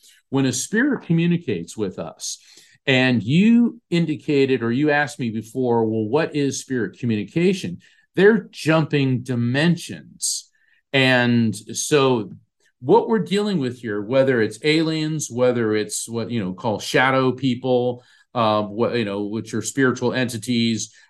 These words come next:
uh, which are, um, also electromagnetic souls, we're dealing with different entities using a similar energetic modality to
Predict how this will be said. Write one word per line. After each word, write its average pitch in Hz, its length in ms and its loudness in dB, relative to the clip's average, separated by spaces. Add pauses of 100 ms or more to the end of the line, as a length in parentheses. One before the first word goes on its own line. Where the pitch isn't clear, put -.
(120)
uh, 110 220 2
which 110 200 -4
are, 98 280 -4
um, 101 260 -2
also 123 380 0
electromagnetic 117 840 -2
souls, 135 460 0 (260)
we're 131 160 0
dealing 165 500 4
with 131 400 -2
different 185 520 -2 (200)
entities 113 920 -2 (260)
using 139 600 0
a 120 140 2
similar 170 880 0
energetic 151 800 -2
modality 120 1300 0 (300)
to 123 160 0